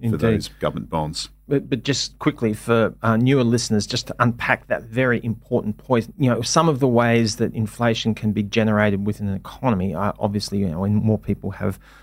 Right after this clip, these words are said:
Speaker 1: money in their pocket, they'll go out and spend it. But the other very significant leakage to that picture is when you bring inflation into your economy from another place. And an import,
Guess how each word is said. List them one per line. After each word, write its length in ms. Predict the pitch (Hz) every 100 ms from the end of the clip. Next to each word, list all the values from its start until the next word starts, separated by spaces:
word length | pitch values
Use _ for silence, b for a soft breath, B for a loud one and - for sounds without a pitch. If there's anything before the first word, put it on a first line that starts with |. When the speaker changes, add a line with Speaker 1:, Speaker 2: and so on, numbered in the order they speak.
| _
Speaker 1:
money 240 | 117 123 113
in 100 | 107
their 100 | 92
pocket, 360 | - 156 -
they'll 120 | 98
go 200 | 98 107
out 140 | 104 101
and 140 | 101
spend 380 | - - 120 127
it. 100 | 123 B B -
But 220 | 131 - -
the 160 | 117 110
other 300 | 147 156 131
very 260 | 110 123 110
significant 800 | - 104 107 127 - - 104 -
leakage 600 | 113 143 151 131 104 -
to 100 | 110
that 220 | 107 -
picture 280 | 113 - 120
is 260 | 120 107
when 380 | 110 127 127 117 B B B
you 340 | 110 123 123 117
bring 600 | 104 101 117 147 156 -
inflation 920 | 123 117 - - 120 120 - 117 113 - - _ _
into 420 | 135 131 131 - 113
your 500 | 101 107 107 104 104
economy 520 | - - 107 110 107
from 240 | - 98
another 260 | 98 95 92
place. 420 | - - 78 - -
And 260 | 101 101
an 200 | 104 101 -
import, 500 | 127 117 - 104